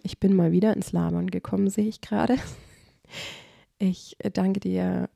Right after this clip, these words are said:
dass du zugehört hast. Ich danke dir, dass du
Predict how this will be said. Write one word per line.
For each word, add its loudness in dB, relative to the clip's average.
dass -6
du -10
zugehört -4
hast. -6
Ich -14
danke -6
dir, -10
dass -10
du -4